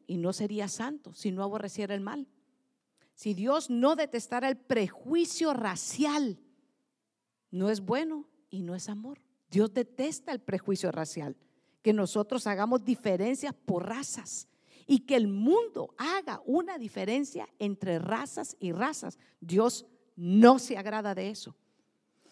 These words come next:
Dios, sí, Dios tiene todo el derecho de expresar, sabe que su ira contra el maltrato de su creación, contra el aborto, que ahora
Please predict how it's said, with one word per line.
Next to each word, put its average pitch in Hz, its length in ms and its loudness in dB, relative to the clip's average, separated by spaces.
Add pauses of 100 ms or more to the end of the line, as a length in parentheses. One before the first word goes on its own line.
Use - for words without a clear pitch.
(460)
Dios, 247 800 4 (320)
sí, 339 540 -4 (160)
Dios 214 320 -2
tiene 269 300 -2
todo 262 200 0
el 269 80 2
derecho 240 380 0
de 240 60 2
expresar, 233 680 -2
sabe 214 300 -2
que 233 140 -4
su 202 200 -2
ira 247 220 -2
contra 208 420 -2
el 180 80 4
maltrato 208 920 -4 (180)
de 202 160 0
su 202 160 -4
creación, 214 580 -2 (300)
contra 208 340 0
el 196 100 0
aborto, 233 600 0 (1120)
que 202 100 0
ahora 254 480 4